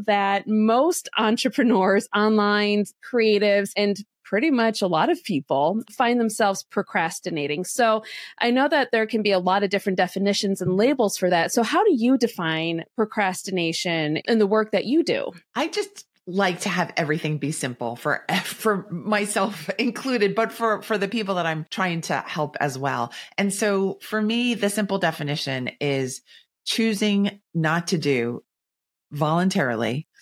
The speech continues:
Speaker 2: something that could be done. It's as simple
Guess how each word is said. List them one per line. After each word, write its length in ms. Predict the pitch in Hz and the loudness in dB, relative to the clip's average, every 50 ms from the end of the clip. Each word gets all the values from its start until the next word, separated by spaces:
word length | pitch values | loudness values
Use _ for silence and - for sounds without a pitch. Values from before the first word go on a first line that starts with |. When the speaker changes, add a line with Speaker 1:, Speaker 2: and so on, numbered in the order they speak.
| _ _ _ _ _ _ | _ _ _ _ _ _
Speaker 2:
something 680 | - - - - 190 175 175 170 - 165 156 156 151 123 | -12 -10 -2 0 0 0 0 0 0 0 0 0 0 0
that 180 | - 143 143 - | -2 -2 0 0
could 180 | - 143 131 | -2 -2 0
be 120 | - 135 131 | -2 -4 -4
done. 340 | 131 - - - - 151 - _ _ _ _ _ _ _ _ _ _ _ _ _ | -4 -4 -6 -6 -10 -14 -16 _ _ _ _ _ _ _ _ _ _ _ _ _
It's 160 | - 139 - 160 | -10 -4 -2 -2
as 120 | 156 147 | -2 0
simple 400 | - 165 156 143 - 139 127 - | 0 0 0 0 0 0 0 0